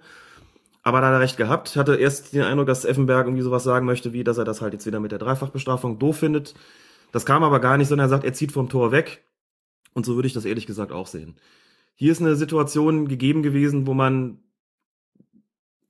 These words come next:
drüber streiten kann, ob wirklich eine klare, eindeutige Torchance verhindert worden ist. Von einem klaren, eindeutigen Tor kann ohnehin keine Rede sein, das war's ja noch nicht. Und ich meine,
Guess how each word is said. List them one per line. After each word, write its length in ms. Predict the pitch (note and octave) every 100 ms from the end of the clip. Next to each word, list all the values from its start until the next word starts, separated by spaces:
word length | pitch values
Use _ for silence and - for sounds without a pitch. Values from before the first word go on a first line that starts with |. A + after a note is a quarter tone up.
| _ _
drüber 200 | B2+ B2
streiten 380 | - A#2 C#3+ E3+
kann, 220 | D#3+ D#3
ob 160 | B2 B2
wirklich 240 | C#3+ C3+
eine 80 | C3+
klare, 640 | - C3 C3+ D3+ E3 D#3 -
eindeutige 640 | C3 C#3+ D3 C#3 C#3 C3+
Torchance 500 | C#3 C3+ C3+ C3+ C3
verhindert 380 | B2 B2+ C#3 G#2+
worden 260 | A2+ A2+ F#2+
ist. 380 | D#3+ - - _ _ _ _ _
Von 200 | - G#2+ - - -
einem 140 | A2+
klaren, 300 | G#2+ C3 B2+
eindeutigen 460 | G#2+ B2 C3 B2+ A2
Tor 180 | C3+ C3+
kann 120 | A#2+
ohnehin 240 | A2+ A#2
keine 240 | D3+ D3 C#3+
Rede 200 | C#3+ C#3
sein, 200 | C3+ B2
das 140 | A2+
war's 160 | A#2 B2
ja 80 |
noch 140 | B2 B2
nicht. 260 | B2+ A#2+ _ _ _ _ _ _ -
Und 160 | B2
ich 100 | C3+
meine, 640 | C3 C#3 D#3+ E3 E3 D#3+